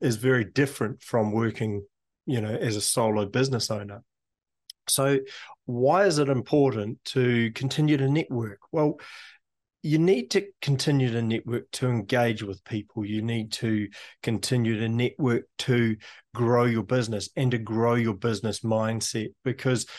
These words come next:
you won't know everything. So unless you're doing a lot of educational stuff online and learning through that way, networking is a great way to learn about new things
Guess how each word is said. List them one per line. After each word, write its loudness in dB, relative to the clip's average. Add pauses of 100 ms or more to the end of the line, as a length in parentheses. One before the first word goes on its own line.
(340)
you 0
won't 2
know 2
everything. -2
So 0
unless 0
you're 2
doing 2
a 2
lot 2
of 0
educational -2
stuff -2
online 0
and -4
learning -2
through -6
that -2 (120)
way, -6 (400)
networking 2
is -4
a -6
great 0
way 0
to 0 (280)
learn 2
about 2
new 0
things -4